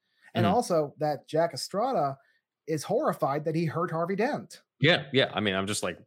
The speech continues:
Speaker 2: "Whoa, <laughs> okay."
Speaker 1: Yeah.
Speaker 2: Already Estrada has more depth in these panels than Boss Maroni usually has.
Speaker 1: Yeah, it's true. It's
Speaker 2: <laughs>
Speaker 1: true.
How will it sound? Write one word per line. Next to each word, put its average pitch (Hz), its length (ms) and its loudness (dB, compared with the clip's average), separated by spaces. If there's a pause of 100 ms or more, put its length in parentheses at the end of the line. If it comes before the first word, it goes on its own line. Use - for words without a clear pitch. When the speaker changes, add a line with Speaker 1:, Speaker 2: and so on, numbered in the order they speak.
Speaker 2:
"Whoa, 101 440 2 (160)
<laughs> - 160 -6
okay." 117 320 0 (1000)
Speaker 1:
Yeah. 151 300 -4 (340)
Speaker 2:
Already 139 300 2
Estrada 127 440 2
has 107 160 0
more 123 160 2
depth 120 320 0
in 110 100 -2
these 104 140 -2
panels 95 440 -2
than 95 100 -2
Boss 104 240 0
Maroni 98 340 -2
usually 82 300 -8
has. - 320 -12 (320)
Speaker 1:
Yeah, 196 160 -2
it's - 180 -14
true. 196 440 -4
It's 131 240 -12
Speaker 2:
<laughs> - 40 -14
Speaker 1:
true. 175 380 -6